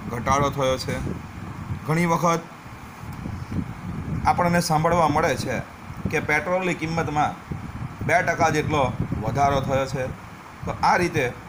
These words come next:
ટકાવારી જે છે એ આપણા જીવન વ્યવહારમાં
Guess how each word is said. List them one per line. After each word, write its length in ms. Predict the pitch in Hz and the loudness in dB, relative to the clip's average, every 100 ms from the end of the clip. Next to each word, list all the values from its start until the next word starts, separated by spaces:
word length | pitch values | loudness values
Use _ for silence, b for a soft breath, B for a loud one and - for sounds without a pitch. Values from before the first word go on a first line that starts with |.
| - | -4
ટકાવારી 540 | 156 196 196 180 170 151 | 0 4 6 6 4 2
જે 160 | 147 | 0
છે 260 | 135 165 117 - - - - | 0 0 -2 0 0 2 2
એ 100 | 151 | 2
આપણા 260 | 147 151 135 | 2 2 0
જીવન 340 | 139 165 165 | 0 0 2
વ્યવહારમાં 560 | 160 156 160 156 131 | 4 4 4 4 0